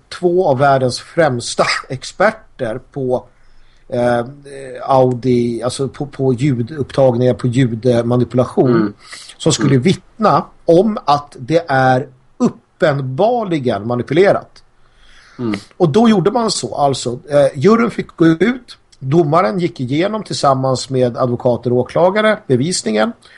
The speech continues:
Speaker 1: och sen sa domaren att nej, det här får ni inte använda.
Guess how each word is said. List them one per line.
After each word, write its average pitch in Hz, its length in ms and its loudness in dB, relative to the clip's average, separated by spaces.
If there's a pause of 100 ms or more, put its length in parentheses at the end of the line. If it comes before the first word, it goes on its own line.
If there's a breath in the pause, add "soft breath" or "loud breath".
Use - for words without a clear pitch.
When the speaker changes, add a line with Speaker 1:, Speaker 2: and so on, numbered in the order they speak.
(180 soft breath)
Speaker 1:
och 226 140 0
sen 147 420 2
sa 127 360 2
domaren 117 420 -2
att - 140 -10 (100)
nej, 170 300 0 (120)
det - 80 0
här 165 120 2
får 160 180 -6
ni 208 80 -6
inte 190 240 -6
använda. 175 500 -2